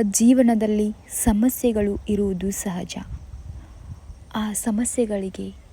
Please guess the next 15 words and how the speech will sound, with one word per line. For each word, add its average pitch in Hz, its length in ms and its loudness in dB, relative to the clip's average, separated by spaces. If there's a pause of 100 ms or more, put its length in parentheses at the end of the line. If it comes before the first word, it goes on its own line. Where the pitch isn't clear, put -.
ಇಲ್ಲಿದೆ 214 460 0
ಪರಿಹಾರ. 180 580 -8 (760)
ಭಗವಾನ್ 269 600 6
ಶ್ರೀಕೃಷ್ಣನ 240 760 2 (260)
ಈ 214 140 2
ಮಾತು 214 560 0 (260)
ನಿಮ್ಮ 214 260 4 (180)
ಜೀವನವನ್ನು 220 920 0
ಬದಲಾಯಿಸಬಹುದು. 190 1160 -2 (640)
ಒಮ್ಮೆ 269 440 8 (320)
ಒಬ್ಬ 233 260 6
ಯುವಕ 233 420 6 (320)
ಕೃಷ್ಣನನ್ನು 254 600 6
ಕೇಳಿದ, 190 420 0 (840)
"ಜೀವನದಲ್ಲಿ 285 760 6